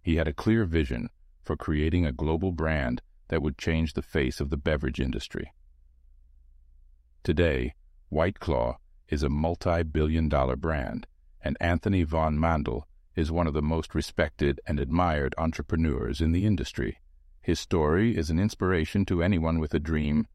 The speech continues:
and the determination to make it a reality.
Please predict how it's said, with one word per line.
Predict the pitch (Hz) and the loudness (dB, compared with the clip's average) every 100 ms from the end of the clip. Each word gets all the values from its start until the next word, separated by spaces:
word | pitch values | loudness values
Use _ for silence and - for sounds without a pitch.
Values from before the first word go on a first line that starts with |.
| - | -4
and | 76 | -2
the | 76 | 0
determination | 76 - 101 92 80 69 - 113 | -2 -2 0 2 0 -2 -2 -4
to | - | -2
make | 80 71 71 | -2 -2 -4
it | 73 | -2
a | |
reality. | 73 76 71 62 58 60 | 0 0 0 0 -2 -6